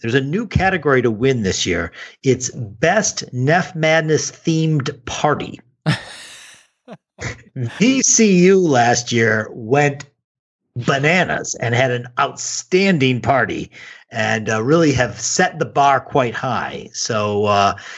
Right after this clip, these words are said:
if you can organize a great Neff Madness party and,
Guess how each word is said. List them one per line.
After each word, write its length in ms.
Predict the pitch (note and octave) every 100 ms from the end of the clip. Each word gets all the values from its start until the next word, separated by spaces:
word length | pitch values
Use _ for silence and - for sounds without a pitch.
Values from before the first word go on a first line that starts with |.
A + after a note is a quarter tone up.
| -
if 140 | B2+ A2+
you 140 | G3
can 100 | G#3+
organize 540 | F3+ F3 D3+ C#3+ C3+ C3+
a 140 | A#2+
great 440 | F#2+ A2 B2+ D#3+ D#3
Neff 260 | D3 C3
Madness 340 | D3+ C#3+ B2+ A#2+
party 520 | - C#3+ A2+ G2 -
and, 380 | A2 G#2+ G2